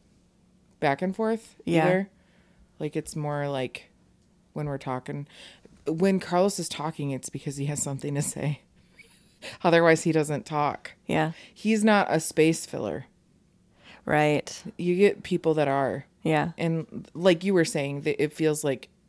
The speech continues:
Speaker 1: it's, like, performative for them.
Speaker 2: Mm-hmm.
Speaker 1: And so if it's quiet, they feel like they need to fill the silence.
Speaker 2: Yeah.
Speaker 1: And
Speaker 2: I'm not normally like that
Speaker 1: Mm-hmm.
Speaker 2: unless I'm on a work call.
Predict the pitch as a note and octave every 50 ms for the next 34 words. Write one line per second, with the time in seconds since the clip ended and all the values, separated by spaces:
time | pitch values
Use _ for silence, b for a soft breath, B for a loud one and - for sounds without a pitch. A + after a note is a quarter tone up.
0 | _ - D#3+ D#3+ - E3+ D3 - - - - D3+ - - D3 C3+ C3 C3+ C#3+ D3
1 | D#3+ E3 E3 E3+ - F3+ E3+ E3 E3+ E3 E3+ F3 F3 F3+ F3 F3+ F3+ F3 E3+ E3+
2 | E3+ F3 F3 b b b b b b b b b b b b b _ _ _ E3
3 | E3+ E3 D#3 - - E3 D3+ D3 C3+ - - D#3+ D#3+ - C#3+ - - - - -
4 | - C#3+ C3+ C#3+ D3+ D3+ D3+ - C3+ C#3+ - - D3 C#3+ C#3 C#3 - C#3 C3+ C3+
5 | C3+ C3 - - C3+ - - - - C#3 C#3 C#3 C#3+ C#3 - - C3 B2+ B2+ C3
6 | C#3+ D#3+ E3+ - - - - E3+ E3 D#3+ D#3 D#3 D#3+ - _ _ _ _ _ _
7 | _ _ _ _ - - E3+ E3 D#3 D3+ D3+ D3+ F3+ A3 B3 C4 C4+ A#3+ - E3
8 | D#3+ E3 F#3 G#3 A3 A3+ A#3+ B3 B3 B3 B3 - B3+ B3 B3+ C4 - - - -
9 | _ - - D3+ C#3 D3 D3+ C#3+ C#3 C#3+ D3 D3 - _ _ _ _ _ _ _
10 | - F3+ F3+ F3 F3+ - F3+ F3 F3 D#3+ D3+ D3 D3+ D3+ - - - - - -
11 | - F#3 F#3